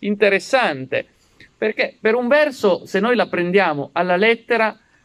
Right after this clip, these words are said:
in blocco è squalificata l'intera esperienza filosofica dell'Occidente,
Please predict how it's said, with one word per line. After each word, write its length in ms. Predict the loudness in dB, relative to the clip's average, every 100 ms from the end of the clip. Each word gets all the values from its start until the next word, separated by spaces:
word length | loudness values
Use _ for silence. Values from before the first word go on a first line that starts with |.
| _ _ -2
in 240 | 2 4
blocco 400 | 4 2 2 -4
è 40 |
squalificata 800 | -2 0 0 0 -2 -2 0 0
l'intera 540 | -2 -4 -2 0 0 -2
esperienza 640 | -2 0 0 -2 -4 -6
filosofica 640 | 0 0 2 0 0 -2
dell'Occidente, 920 | 0 0 -2 -4 -2 0 -2 -8 -18